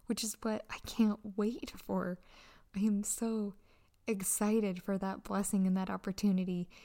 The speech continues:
and I really, truly desire with all of my heart to identify what I need to live in obedience to so that I can qualify for that.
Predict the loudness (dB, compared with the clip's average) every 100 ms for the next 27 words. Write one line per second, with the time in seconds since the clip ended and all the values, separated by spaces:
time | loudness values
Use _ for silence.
0 | -4 0 2 2 0 2 2 2 0 -4
1 | -6 0 2 2 0 -2 -4 -10 -14 -8
2 | -2 0 0 0 -4 -8 -20 -20 _ -2
3 | -2 -2 -4 -2 -2 0 -2 -2 -4 -4
4 | -4 -2 2 2 0 -2 -2 -2 -6 -12
5 | -20 -20 _ _ -4 2 4 2 0 2
6 | 4 4 4 0 -4 -2 -2 0 0 0
7 | 0 0 2 2 2 -4 0 0 0 -4
8 | -20 -20 _ _ _ -4 0 0 0 0
9 | -2 -2 -4 -6 -8 -8 -8 -6 -8 -8
10 | -10 -14